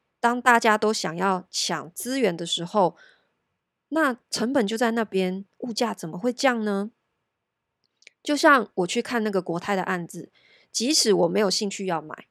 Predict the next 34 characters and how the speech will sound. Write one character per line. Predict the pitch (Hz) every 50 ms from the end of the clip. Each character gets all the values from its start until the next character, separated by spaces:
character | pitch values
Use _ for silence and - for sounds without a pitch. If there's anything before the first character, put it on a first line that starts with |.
| _ _ _ -
我 | 196 196
觉 | - 233
得 | 269 311
这 | 294 302
价 | 269 - 285 240
格 | 196 185 175
不 | 175 240 254
合 | - - 185 185
理， | 208 220 196 - - _ _ _ _ _ _ _ _ _
可 | - - 180
是 | 180 - - 339 320 247 - - _ _ _ _ _ _ _
我 | - 190
知 | 185 - 233 254
道 | 285 269 269
它 | 262 247 -
依 | - 233
然 | 233 202 180
卖 | 185 202 196
得 | 175 180 175
非 | - 180 175
常 | 175 196 156 151
的 | 170
好。 | - - - - - - _ _ _
为 | - 269 269
什 | 247 - 196
么？ | 175 - - - - -
怎 | - 175
么 | 170
感 | 165 - 175 165
觉 | 170 202 220
呢？ | 196 220 233 247 - _ _ _ _ _ _ _ - - - - - -
你 | 185 180
就 | 208 240
看 | 233 - - 240 220 185